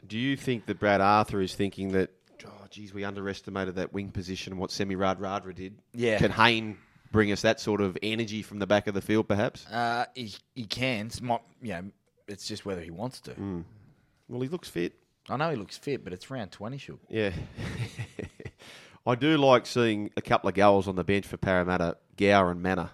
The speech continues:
Speaker 2: Gower is one of the most underrated front rowers. You look at him and you think, "Oh, he's about ninety-eight kilos," but he ball plays, he stretches out the middle, uh, he understands where to get on the field, and Mannah bench is his perfect position for me.
Speaker 1: Last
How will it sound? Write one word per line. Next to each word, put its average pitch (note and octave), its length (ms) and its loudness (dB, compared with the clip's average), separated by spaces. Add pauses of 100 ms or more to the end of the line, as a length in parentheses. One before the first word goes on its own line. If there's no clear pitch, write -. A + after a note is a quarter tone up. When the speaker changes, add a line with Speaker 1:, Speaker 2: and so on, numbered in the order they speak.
Speaker 2:
Gower A#2+ 540 6
is G#2+ 300 -6
one G#2+ 180 -4
of G#2+ 80 -4
the G2 80 -10
most G#2 340 -2
underrated A2 600 2
front G#2 340 -4
rowers. G2 400 -2
You A2 80 -4
look B2+ 180 -2
at A#2+ 60 -6
him A2 120 -6
and G#2 80 -10
you G2+ 60 -10
think, G2+ 240 -10
"Oh, A#2 160 -6
he's A2 140 -6
about G#2+ 200 -6
ninety-eight G#2 460 -6
kilos," G2+ 460 -2
but - 200 -12
he A#2 160 -2
ball A#2 340 2
plays, A2+ 420 2
he G2 100 -10
stretches A2+ 480 -4
out A2+ 140 0
the G2+ 80 -8
middle, A2 480 0 (420)
uh, G2 180 -4
he E2+ 120 -4
understands A2+ 640 -4
where A2+ 220 2
to G#2 60 -2
get A#2+ 280 0
on A2+ 140 -4
the G#2 80 -6
field, A2+ 500 0
and A2 240 -6
Mannah A#2 340 0 (880)
bench B2 260 2
is G#2 100 -10
his G#2+ 140 -8
perfect G2+ 420 -6
position F#2+ 380 -8
for F2+ 120 -12
me. G2 240 -8 (280)
Speaker 1:
Last A#2 420 4